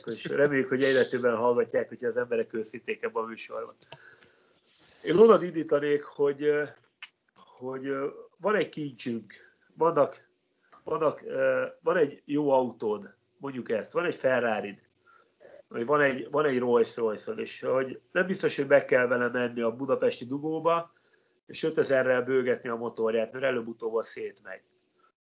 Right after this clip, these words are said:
És hogy ezt miért ezzel kezdek, mert van egy Schleckik, aki, aki tényleg egy Isten adta tehetség, tizennyolc évesen. Itt van a, itt van a felnőtt mezőnyben, négy pontot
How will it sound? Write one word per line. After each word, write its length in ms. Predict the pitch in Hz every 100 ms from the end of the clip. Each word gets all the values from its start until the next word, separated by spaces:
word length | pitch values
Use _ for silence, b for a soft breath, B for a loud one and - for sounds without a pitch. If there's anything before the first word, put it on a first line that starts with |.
| _ _ _
És 220 | - -
hogy 160 | 143 151
ezt 180 | 147
miért 220 | 170 175 156
ezzel 360 | 143 139 131
kezdek, 420 | - 139 131 143
mert 240 | - 143 -
van 180 | 180 175
egy 80 | 135
Schleckik, 640 | 135 135 - 165 - _ _ _ _ _ _ _ -
aki, 520 | 120 - 143 143 -
aki 220 | 139 -
tényleg 260 | - 180 143
egy 120 | 135
Isten 240 | 131 -
adta 240 | 113 113 113
tehetség, 560 | 117 107 101 - 113 -
tizennyolc 640 | 123 120 117 117 107 117
évesen. 720 | 110 110 - 117 113 107 - _ _ _ _ _ _ _
Itt 200 | 131 -
van 160 | 123
a, 340 | 113 110 - - -
itt 140 | 123
van 120 | 127
a 60 | 120
felnőtt 500 | - 123 113 110 110
mezőnyben, 800 | 123 117 117 113 113 113 120 -
négy 340 | 127 127 120
pontot 480 | - 117 113 113 -